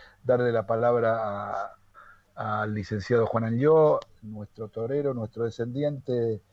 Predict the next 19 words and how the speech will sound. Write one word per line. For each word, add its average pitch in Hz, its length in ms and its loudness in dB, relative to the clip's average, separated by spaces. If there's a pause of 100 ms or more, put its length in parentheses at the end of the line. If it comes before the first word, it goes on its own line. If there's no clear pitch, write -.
(360)
eh, 104 280 -10 (760)
de 110 680 -6
mexicanos, 143 720 4
y 113 80 -10
quien 117 240 -2
seguramente, 131 1000 2
este, 101 640 -6 (720)
está 113 640 4
muy 135 240 0
interesado 117 540 -4
por 104 140 -12
contarnos, 110 840 -6 (520)
eh, 104 280 -6
algunas 120 380 -2
cosas - 340 -4
en 110 100 -6
esta, 107 600 2 (320)
en 127 100 -2
esta 127 420 4